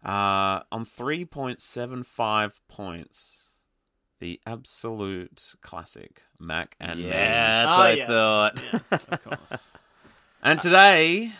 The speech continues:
Speaker 1: slotting in half a point below Enya
Speaker 3: <gasps>
Speaker 1: is Bad Boys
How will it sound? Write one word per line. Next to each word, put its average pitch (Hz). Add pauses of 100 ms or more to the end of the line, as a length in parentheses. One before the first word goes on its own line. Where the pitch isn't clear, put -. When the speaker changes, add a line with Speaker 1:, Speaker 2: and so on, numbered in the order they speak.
(120)
Speaker 1:
slotting 214
in 214 (300)
half 208
a 202
point 202
below 170 (120)
Enya 147 (140)
Speaker 3:
<gasps> 202
Speaker 1:
is 143
Bad 117
Boys 95